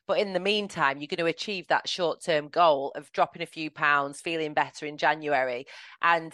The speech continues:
it's really important to be able to separate the things that you think are a treat and that you enjoy, um, in that sense,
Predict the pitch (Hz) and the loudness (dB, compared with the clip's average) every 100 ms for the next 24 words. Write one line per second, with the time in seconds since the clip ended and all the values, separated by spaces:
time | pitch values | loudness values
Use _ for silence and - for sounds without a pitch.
0 | - 185 - 226 247 214 190 - 196 185 | -8 -8 -2 2 2 2 -4 2 2 4
1 | 151 - 180 175 160 - 160 - 190 - | 0 -6 -2 0 0 -6 -10 -2 -2 0
2 | 180 135 135 - - - 202 190 - 180 | 2 2 0 -6 -18 -8 -6 -6 -2 -2
3 | 170 - 185 180 180 156 - - 190 131 | -2 -8 -8 -6 -4 -4 -4 -2 0 0
4 | 143 _ - 160 - 156 143 156 190 170 | -8 _ -4 -2 -2 -2 -6 -6 0 2
5 | 123 95 151 - - - - - 170 156 | 2 0 -4 -8 -20 -20 -16 0 2 2
6 | 147 175 160 190 - - 131 120 143 - | 0 -4 0 0 0 -4 -2 -2 -6 -18
7 | - | -20